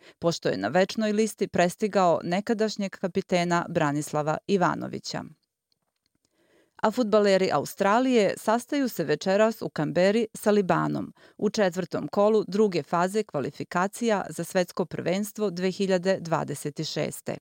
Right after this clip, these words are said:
Prethodni meč sa istim rivalom prošlog četvrtka Australija je rešila u svoju korist rezultatom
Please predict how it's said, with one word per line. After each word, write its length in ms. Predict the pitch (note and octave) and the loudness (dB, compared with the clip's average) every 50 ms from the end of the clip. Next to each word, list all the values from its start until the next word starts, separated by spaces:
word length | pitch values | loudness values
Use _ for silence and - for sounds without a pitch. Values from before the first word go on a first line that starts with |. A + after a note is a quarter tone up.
| _ _ _ _ _ _ _ - - - - - _ - | _ _ _ _ _ _ _ -20 -20 -20 -20 -16 _ 0
Prethodni 500 | - F#3 F3+ F3 - G3+ F#3 F3+ F#3+ F#3+ | 2 2 2 2 0 -4 -2 0 0 0
meč 300 | G3 G3 G3+ G#3 - - | 0 0 0 -2 -4 -6
sa 120 | - - | -8 -6
istim 400 | - D#3 D3+ - - - F3+ F3+ | -6 -6 -8 -6 -6 -4 -2 0
rivalom 540 | F#3 F#3+ F#3 F#3+ F#3 F3+ F#3 G3+ G#3+ A3+ G3 - | 0 0 2 2 2 2 4 4 2 2 0 -2
prošlog 420 | - E3+ D3 C#3 - - - - - | 0 0 0 0 0 -6 -10 -10 -10
četvrtka 640 | - C#3+ - - D#3+ F#3 G#3+ - - - A#3 A3 _ - - - - | -12 -12 -6 -2 0 0 0 -2 -2 -4 -4 -4 _ -12 -20 -10 -2
Australija 680 | - F3 F#3 F3+ - - A3+ G#3+ A3 A#3+ B3+ C4 B3+ | 0 0 0 0 -4 -2 0 2 2 2 2 2 2
je 160 | A#3 F#3+ - - | 2 2 2 2
rešila 540 | - F3 F3 F3 F3 - - A3 G#3 G3 - | 2 2 2 0 0 -2 -2 0 0 0 0
u 140 | - - G3 | -2 -4 -6
svoju 380 | - - G3 F#3 F3 F3 F#3+ F3+ | -4 -2 0 2 2 2 2 0
korist 520 | - - D#3 C#3 - - C#3+ - - - - | 0 -2 -2 0 -2 -4 -6 -8 -10 -6 -4
rezultatom 760 | E3 E3 E3+ D#3+ F#3 E3+ - - D#3 D3 D3+ - G#3 F#3+ G3 | -2 -2 0 0 -2 -2 0 0 0 0 0 0 -2 -2 -2